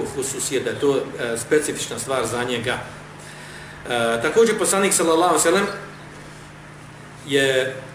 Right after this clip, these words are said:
Džabira radijallahu anhu, e, posuo vodom,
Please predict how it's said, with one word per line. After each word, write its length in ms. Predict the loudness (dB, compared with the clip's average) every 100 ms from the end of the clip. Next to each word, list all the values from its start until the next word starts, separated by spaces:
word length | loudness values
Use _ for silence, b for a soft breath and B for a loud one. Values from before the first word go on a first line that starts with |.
| -16 -18 -14 -2
Džabira 480 | 2 4 4 4 4
radijallahu 720 | 4 4 4 4 2 -2 -4
anhu, 300 | -4 0 0 0 -8 -14 -16 -16 -18 -18 -18 B B -18 -10
e, 300 | -6 -2 -2 -2 0
posuo 520 | 4 4 4 2 2 4
vodom, 440 | 4 6 4 4